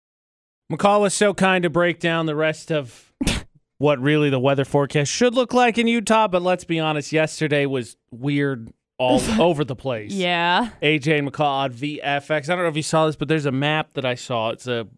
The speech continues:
Speaker 1: weather graphic of Colorado, and, like, half the state is frozen, and then half the state is on fire.
Speaker 2: Yes.
Speaker 1: Which makes no sense.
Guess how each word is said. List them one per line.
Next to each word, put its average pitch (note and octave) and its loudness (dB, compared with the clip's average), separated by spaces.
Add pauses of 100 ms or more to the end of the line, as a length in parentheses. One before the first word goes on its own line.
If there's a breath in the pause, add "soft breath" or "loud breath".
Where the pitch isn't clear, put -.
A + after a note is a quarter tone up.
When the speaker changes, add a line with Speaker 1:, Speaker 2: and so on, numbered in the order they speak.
Speaker 1:
weather D3 -2
graphic B2 -2
of A#2 -6
Colorado, C#3 0
and, C3+ -4
like, C3 -4
half D#3 0
the D#3 -2
state D#3+ 0
is C#3 -2
frozen, D3 -2
and C3 -6
then A#2 -6
half B2+ -4
the - -18
state C3 -6
is A#2 -8
on A2 -10
fire. G2+ -4 (140)
Speaker 2:
Yes. - -6 (240)
Speaker 1:
Which - -6
makes C#3+ -6 (640)
no F#3+ 4
sense. C3 -6